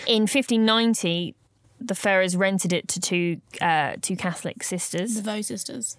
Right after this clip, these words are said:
Speaker 1: Was it actually the Vaux sisters?
Speaker 2: Just looked it up.
Speaker 1: That's amazing.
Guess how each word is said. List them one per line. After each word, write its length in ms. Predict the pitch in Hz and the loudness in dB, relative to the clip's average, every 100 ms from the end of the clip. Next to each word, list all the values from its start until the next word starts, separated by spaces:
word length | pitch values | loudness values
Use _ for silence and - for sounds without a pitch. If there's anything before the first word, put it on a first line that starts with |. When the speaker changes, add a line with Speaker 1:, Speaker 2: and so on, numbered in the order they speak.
| - | -8
Speaker 1:
Was 180 | - 247 | 0 2
it 100 | 269 | 4
actually 240 | 269 254 240 | 4 2 0
the 100 | 247 | 2
Vaux 180 | 247 | 2
sisters? 360 | 226 190 - 156 | 2 0 0 0
Speaker 2:
Just 60 | 220 | -2
looked 160 | 214 | -4
it 60 | 214 | -6
up. 260 | 208 - | -8 -2
Speaker 1:
That's 240 | 208 196 208 | 0 2 2
amazing. 600 | 190 185 170 165 170 | 4 4 2 0 -2